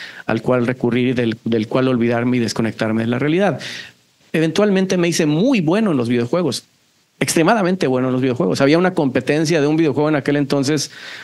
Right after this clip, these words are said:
a lo mejor se acuerdan, a lo mejor todavía no nacían. <laughs> Mortal Kombat era muy, era muy famoso porque, híjole, era sangre,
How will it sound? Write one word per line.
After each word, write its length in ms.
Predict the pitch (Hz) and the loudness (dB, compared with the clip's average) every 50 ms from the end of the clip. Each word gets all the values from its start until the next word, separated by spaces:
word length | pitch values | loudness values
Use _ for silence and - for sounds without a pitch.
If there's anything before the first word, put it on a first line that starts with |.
| - - - - | -20 -18 -8 -4
a 60 | 120 | -2
lo 80 | 117 | -2
mejor 220 | 113 107 139 135 135 | 0 0 0 0 0
se 100 | - 139 | 0 -2
acuerdan, 380 | 120 - 131 123 127 131 139 | 0 0 0 0 2 0 0
a 60 | 139 123 | 0 0
lo 80 | 117 | 0
mejor 200 | 113 104 127 123 | -2 -2 -2 -2
todavía 180 | - - 135 135 | 0 0 0 2
no 100 | 135 139 | 2 0
nacían. 480 | 139 127 117 - 165 160 165 165 175 - - 196 185 - 190 185 - - 190 190 | 0 0 0 2 2 2 2 2 0 0 -2 -2 0 0 -2 -2 2 0 0 0
<laughs> 520 | - - _ _ - - - - 190 165 | -2 -14 _ _ -10 -8 -6 -6 -4 0
Mortal 400 | - 143 156 160 160 170 160 143 | 4 4 4 4 4 2 0 2
Kombat 400 | - 160 160 175 165 156 147 147 | 2 2 2 4 4 2 2 2
era 160 | 156 151 160 | 2 2 2
muy, 520 | 165 160 160 170 170 170 156 139 120 117 - | 4 4 2 2 2 2 0 0 -2 -4 0
era 160 | - 143 147 | 2 2 4
muy 180 | 151 160 160 160 | 4 4 2 4
famoso 440 | 151 175 156 147 156 160 147 165 143 | 4 4 4 6 4 4 2 2 0
porque, 560 | 143 139 131 - 135 131 123 117 113 - - - | 0 -2 0 0 0 0 2 0 -2 -4 -4 -4
híjole, 320 | 139 139 135 - 139 131 | -4 -4 -2 0 0 0
era 160 | 131 135 139 | 2 0 0
sangre, 760 | 123 - - 156 135 147 151 156 143 139 127 120 117 110 107 | 0 0 0 0 0 0 0 0 0 0 0 0 -2 -2 -4